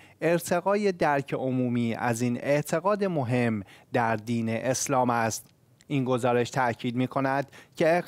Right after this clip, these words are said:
اعتقاد به حضرت مهدی بخشی اساسی از عقاید اسلامی برای صدها میلیون مسلمان در سرتاسر جهان، از جمله جوامع مسلمان در غرب است. با این حال،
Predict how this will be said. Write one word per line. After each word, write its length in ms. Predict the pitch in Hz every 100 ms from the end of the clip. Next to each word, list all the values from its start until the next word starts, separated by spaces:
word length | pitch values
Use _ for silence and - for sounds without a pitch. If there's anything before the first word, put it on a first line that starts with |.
| -
اعتقاد 600 | 170 170 - 175 208 202
به 100 | 185
حضرت 400 | 160 135 131 -
مهدی 640 | 123 123 107 - 120 131 - - -
بخشی 440 | 131 123 - - 135
اساسی 640 | 135 143 - 175 - 208
از 200 | 185 156 -
عقاید 580 | 151 151 170 185 208
اسلامی 760 | 196 151 - 151 120 113 123 139 - - -
برای 480 | 131 131 131 131
صدها 600 | 131 - 160 160 156 202
میلیون 420 | 202 196 165 156 147
مسلمان 760 | 139 - 139 131 123 120 113
در 220 | 127 135
سرتاسر 840 | 135 - 151 151 - 165 - 208 175
جهان، 640 | 143 117 117 120 135 147 - - -
از 320 | 123 120 110
جمله 400 | 120 117 123 120
جوامع 640 | 117 143 147 160 185 208
مسلمان 720 | 180 147 - 123 117 117 113 113
در 240 | 117 117
غرب 440 | 113 135 135 127
است. 360 | 120 120 113 - _ _ _ -
با 140 | 131
این 180 | 127 120
حال، 380 | 110 117 127